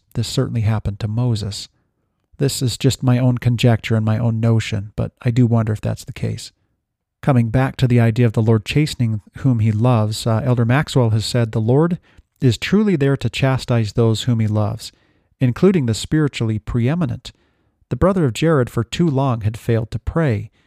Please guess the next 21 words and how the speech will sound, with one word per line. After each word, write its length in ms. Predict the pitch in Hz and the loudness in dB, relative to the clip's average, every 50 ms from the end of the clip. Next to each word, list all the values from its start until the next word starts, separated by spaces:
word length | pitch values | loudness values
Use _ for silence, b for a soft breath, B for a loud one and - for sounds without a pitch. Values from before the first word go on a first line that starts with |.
| _ _ _ _ _ _ _ - | _ _ _ _ _ _ _ 0
Even 260 | 131 127 135 156 151 | 0 2 2 0 -2
the 80 | 147 156 | -2 -4
good 400 | 135 - 151 143 120 110 107 - | -2 2 4 4 4 4 2 -2
can 160 | - 123 117 | -4 -4 -2
become 300 | 117 120 - - 117 113 | -2 -4 -4 -4 -6 -6
careless 580 | - - - 151 147 143 123 113 110 107 - - | -6 -6 -4 -2 0 0 0 -2 -2 -4 -4 -6
without 280 | 120 - 117 113 - | -4 -2 -2 -2 -2
the 80 | - 123 | -4 -4
Lord's 280 | 117 117 117 117 - | -2 0 0 -2 -2
being 300 | - - 131 123 120 117 | -4 -2 -2 0 0 0
there 160 | 113 113 110 107 | 0 0 0 -2
to 120 | - 110 | -4 -6
chasten. 600 | - - - 123 117 107 - - 110 107 104 - b b b b b b b b b b b b - | -8 -4 -4 -4 -4 -4 -4 -6 -8 -10 -10 -12 b b b b b b b b b b b b -4
Later, 360 | 123 139 165 196 151 123 120 | 0 2 2 4 4 2 2
the 120 | 117 120 | 2 0
chastened 500 | - - - 156 185 196 - 180 151 120 | -4 -2 0 0 0 0 0 -2 -4 -2
brother 280 | 113 123 117 107 107 107 | 0 0 2 2 2 0
of 100 | 104 104 | -2 0
Jared 360 | - 110 104 107 113 110 - | -2 -2 0 0 -2 -4 -6
saw 260 | - - 113 104 104 | -6 -4 -4 -4 -4
Christ." 580 | - - - 123 117 113 110 110 - - - - | -4 -4 -4 -2 -2 -2 -4 -6 -8 -12 -16 -20